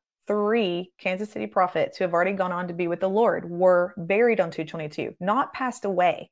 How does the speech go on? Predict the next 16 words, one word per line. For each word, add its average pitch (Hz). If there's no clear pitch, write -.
This 214
was 247
all 220
confirmed 202
by 185
James 220
Gall 185
talking 175
to 185
the 175
families 160
himself. -
So 180
he 196
confirmed 220
it, 214